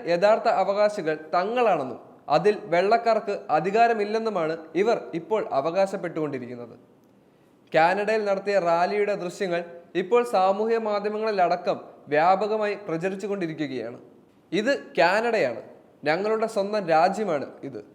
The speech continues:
കാനഡയിലുള്ള വെള്ളക്കാർ യൂറോപ്പിലേക്കും ഇംഗ്ലണ്ടിലേക്കും ഇസ്രായേലിലേക്കും തിരികെ പോകണം. നിങ്ങൾ അതിക്രമിച്ച് കയറിയവരാണ്. ഞങ്ങളുടെ രാജ്യം വിട്ട് വെള്ളക്കാർ പോകണമെന്നും ജാഥയിൽ പങ്കെടുക്കുന്ന ഖാലിസ്ഥാൻ വാദികൾ ആക്രോശിച്ച്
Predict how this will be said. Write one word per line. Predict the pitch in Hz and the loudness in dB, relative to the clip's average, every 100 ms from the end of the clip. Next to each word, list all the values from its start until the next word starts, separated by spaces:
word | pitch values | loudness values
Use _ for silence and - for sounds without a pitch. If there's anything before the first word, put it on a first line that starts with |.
| _ - | _ 0
കാനഡയിലുള്ള | 180 208 240 254 254 247 240 - | 2 4 2 2 2 2 0 0
വെള്ളക്കാർ | 170 196 170 185 180 - - 147 | 0 2 2 2 0 -4 -12 0
യൂറോപ്പിലേക്കും | 165 214 233 226 220 214 208 208 - 165 | 4 4 4 2 0 -2 -4 -8 -4 -2
ഇംഗ്ലണ്ടിലേക്കും | 202 226 220 202 147 - - - - | 0 0 0 -2 -6 -8 -16 -14 -8
ഇസ്രായേലിലേക്കും | 156 202 214 214 208 196 196 - - - 202 | -8 0 2 2 0 -2 -6 -8 -20 -10 -4
തിരികെ | 214 240 208 123 | -2 0 -2 -4
പോകണം. | 120 - - - _ _ _ _ - 175 | -10 -12 -18 -20 _ _ _ _ -6 -4
നിങ്ങൾ | 226 254 - 160 | 0 -2 -2 2
അതിക്രമിച്ച് | 180 - 240 240 240 - | 2 0 -4 -4 -4 -2
കയറിയവരാണ്. | 165 175 185 156 123 120 - - _ _ _ - 151 | 0 0 0 -4 -4 -8 -14 -20 _ _ _ -6 -2
ഞങ്ങളുടെ | 180 214 220 214 | 0 0 0 2
രാജ്യം | 196 196 220 190 | 2 2 -2 -4
വിട്ട് | 190 190 - - 160 | -4 -8 -8 -4 0
വെള്ളക്കാർ | 196 226 233 226 - 180 | 2 2 0 -2 0 2
പോകണമെന്നും | 202 233 208 139 147 - - _ _ 143 | 2 2 -2 -4 -10 -14 -20 _ _ 2
ജാഥയിൽ | 180 208 226 247 233 | 6 6 4 0 0
പങ്കെടുക്കുന്ന | 226 220 220 220 165 | -2 -2 -2 -4 -2
ഖാലിസ്ഥാൻ | 165 180 202 208 220 196 | 2 2 0 -4 -4 0
വാദികൾ | 196 180 175 - - | 0 0 -4 -8 -10
ആക്രോശിച്ച് | 147 - 208 208 196 | -10 -4 -4 -4 -10